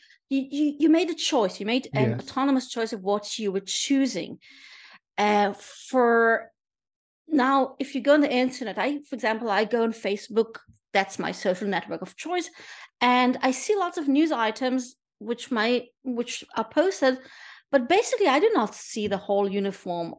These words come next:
Speaker 1: of, uh, news items. I see the kind of news items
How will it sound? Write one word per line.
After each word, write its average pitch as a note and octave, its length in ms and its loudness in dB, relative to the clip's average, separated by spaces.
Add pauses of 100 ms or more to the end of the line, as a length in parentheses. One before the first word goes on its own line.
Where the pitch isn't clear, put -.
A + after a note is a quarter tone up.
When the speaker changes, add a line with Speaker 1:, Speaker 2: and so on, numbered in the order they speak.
Speaker 1:
of, F3+ 360 0
uh, F3+ 200 0
news F#3 300 0
items. F3+ 460 -4
I A3+ 160 -2
see D4 340 -2
the D#4+ 80 -2
kind C#4 340 -6
of C#4 80 0
news D4 380 4
items A#3+ 500 0